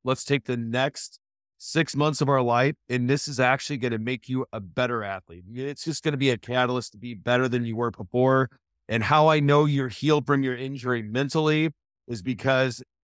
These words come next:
a year from now, you'll look back at your injury and you would say this, Kevin, you would say,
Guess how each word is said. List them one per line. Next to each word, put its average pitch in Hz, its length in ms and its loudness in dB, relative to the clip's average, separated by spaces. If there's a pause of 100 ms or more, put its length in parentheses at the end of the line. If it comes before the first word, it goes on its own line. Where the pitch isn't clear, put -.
a 127 100 0
year 131 360 4
from 151 180 0
now, 143 220 2
you'll 127 300 2
look 135 220 0
back 139 260 2
at 156 60 -6
your 156 200 -8
injury 123 520 -6
and 117 100 -14
you 117 60 -14
would 120 160 -8
say 123 260 0
this, 110 280 -2
Kevin, 127 340 0
you 120 120 -8
would 110 120 -12
say, 113 480 -8